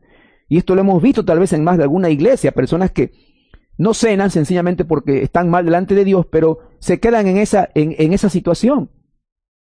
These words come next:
Cuando la Biblia es clara para indicar que exami-, nos debemos examinar y cenar, y lo hacemos juntos como cuerpo de Cristo. ¿Cuántos tal vez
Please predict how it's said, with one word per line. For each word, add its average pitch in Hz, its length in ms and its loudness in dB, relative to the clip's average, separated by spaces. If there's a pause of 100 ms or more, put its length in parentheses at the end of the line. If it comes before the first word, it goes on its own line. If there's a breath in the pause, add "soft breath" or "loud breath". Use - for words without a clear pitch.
(160)
Cuando 160 240 2
la 160 140 2
Biblia 156 260 2
es 180 100 0
clara 165 440 0
para 135 160 2
indicar 139 420 0
que - 240 -4
exami-, 143 460 -2
nos 127 160 0
debemos 170 260 2
examinar 190 580 0
y 139 140 2
cenar, 160 540 0
y 143 80 0
lo 147 100 0
hacemos 185 480 -2
juntos 277 460 0
como 131 220 -4
cuerpo 160 300 -2
de 135 120 0
Cristo. 226 420 -2 (420 soft breath)
¿Cuántos 208 480 0
tal 156 200 0
vez 185 260 0